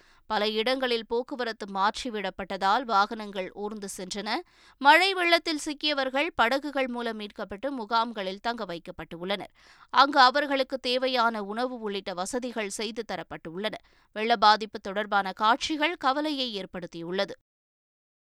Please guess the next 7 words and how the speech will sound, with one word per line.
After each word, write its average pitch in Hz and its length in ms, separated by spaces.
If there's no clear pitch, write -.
பஞ்சாபில் 330 500
கனமழை 285 480
காரணமாக 247 720
ஆயிரக்கணக்கானோர் 240 1000
மழை 233 360
வெள்ளத்தால் 220 580
பாதிக்கப்பட்டுள்ளனர். 180 960